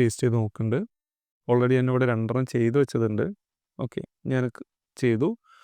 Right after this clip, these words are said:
ഇത് ഇതിൻ്റെ വർക്കിംഗ് ആണോ നോക്കണം. just ഞാൻ തന്നെ ഇവിടെ നിന്ന് തന്നെ എന്ത് ചെയ്തു, ആ ഒരു ലിങ്ക് ഓപ്പൺ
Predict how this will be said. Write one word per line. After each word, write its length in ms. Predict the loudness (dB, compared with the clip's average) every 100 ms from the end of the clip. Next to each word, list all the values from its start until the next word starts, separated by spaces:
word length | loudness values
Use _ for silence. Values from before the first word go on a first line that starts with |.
| -20 -20 _ _ _
ഇത് 80 | 2
ഇതിൻ്റെ 180 | 4 6
വർക്കിംഗ് 400 | 6 6 0 2 4
ആണോ 120 | 4 0
നോക്കണം. 340 | -2 -4 -6 -6 -2
just 200 | -2 -2 -2
ഞാൻ 100 | 0 0 0
തന്നെ 140 | 0 0
ഇവിടെ 160 | 0
നിന്ന് 100 | 0
തന്നെ 100 | -2 -2
എന്ത് 100 | -2
ചെയ്തു, 180 | -2 -4 -6 _ _ _ _ _ _ _ -2
ആ 0 | 2
ഒരു 120 | 2 2 2
ലിങ്ക് 340 | 0 -2 -4 -4 _ -4 -4
ഓപ്പൺ 240 | -2 -4